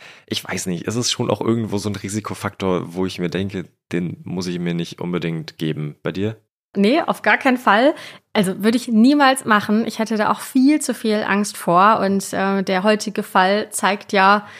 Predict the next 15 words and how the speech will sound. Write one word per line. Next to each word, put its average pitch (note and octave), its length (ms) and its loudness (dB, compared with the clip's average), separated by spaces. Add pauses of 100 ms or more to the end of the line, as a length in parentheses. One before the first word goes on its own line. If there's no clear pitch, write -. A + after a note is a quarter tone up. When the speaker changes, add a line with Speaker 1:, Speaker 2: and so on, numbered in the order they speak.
(260)
Speaker 2:
äh, G3 280 0
dass, F#3+ 400 -4
ähm, F#3 460 0
ja, F3+ 180 2
Kai G#3 460 2 (360)
auch A3 380 4
sich G#3 320 -4
in G3 180 0
das F#3+ 200 -4
Auto G3 340 0
einer, F#3 600 0 (260)
ja, E3+ 240 -4
sagen G#3 240 2
wir G3+ 80 2
mal, F#3+ 320 2